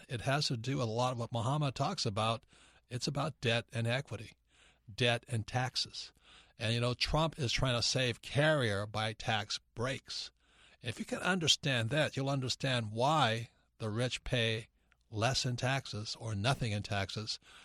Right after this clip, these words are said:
and they use debt to get rich. Whereas President Obama is completely the opposite of Donald Trump. Obama pays thirty percent in tax, and Mitt Romney running against Obama was paying only twelve percent tax. So which kind of president do you want?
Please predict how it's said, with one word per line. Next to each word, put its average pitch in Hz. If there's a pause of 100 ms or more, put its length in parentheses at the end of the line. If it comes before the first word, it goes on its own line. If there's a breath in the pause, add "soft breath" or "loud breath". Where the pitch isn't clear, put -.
(140 loud breath)
and 113
they 110
use 113 (100)
debt 127
to 120
get 110
rich. 180 (600 soft breath)
Whereas 113
President 127
Obama 113
is 117
completely 117
the 110 (100)
opposite 120
of 110
Donald 107
Trump. - (920 soft breath)
Obama 120
pays 113
thirty 156
percent 143
in 135
tax, 139 (120)
and 107
Mitt 123
Romney 131
running 123
against 120
Obama 117
was 120
paying 120
only 120
twelve 127
percent 92
tax. - (380 loud breath)
So -
which 208
kind 170
of 147
president 123
do -
you 104
want? 98